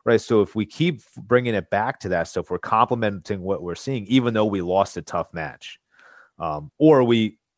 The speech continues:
you know, it, let's make a baseball analogy. Hey, you know what? You were on the mound. You gave up four hits, but I saw you had your good composure. Your, your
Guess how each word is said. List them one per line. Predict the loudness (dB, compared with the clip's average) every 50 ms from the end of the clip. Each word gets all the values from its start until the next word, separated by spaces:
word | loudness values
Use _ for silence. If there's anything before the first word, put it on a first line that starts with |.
| _ _
you | 0 0
know, | 2 4 4
it, | 2 2 0
let's | -4 -6 -6 -6 -6 -2
make | -4 -2 0 0
a |
baseball | 2 2 2 2 2 -2 -2 -2 -2
analogy. | 0 -2 -2 -2 -2 -4 -6 -6 -8 -4
Hey, | 0 2 2 2 0 -4 _ _ _ _ _ _ _
you | -4 0
know | 2 2
what? | 4 4 2 2 0 -6 _ _ _ _ _ _
You | -10 -4 0 2
were | 4 4
on | 4 4 4 2
the | 0
mound. | 0 2 2 2 0 0 -4
You | -6
gave | -4 -2 0 0 2
up | 2 2 2 0
four | -2 -2 2 2 2 2
hits, | 4 2 0 0 -2 -8 -18 -20 _ _ _ _ _ -20 -20 _ _ _ _ _ _ _ _ _ _
but | 4 4 4 4 2 -2 -2
I | -2 -2
saw | -2 0 2 2 4
you | 4 4 0 -2 -4 -8 _
had | -10 -2 -2 -2 -2 -2
your | -8 -12
good | -8 -8 -8 -8 -8
composure. | -10 -16 -16 -10 -4 -2 0 0 0 0 -2 -2 -2 -2 -2 -6 _ _ _ _ _ _ _ _ _ _ _ _ _ _ _ _ _ _ _ _ _
Your, | 0 0 2 2 2 0 -2 -4 -8 _
your | -6 -6 -6 -6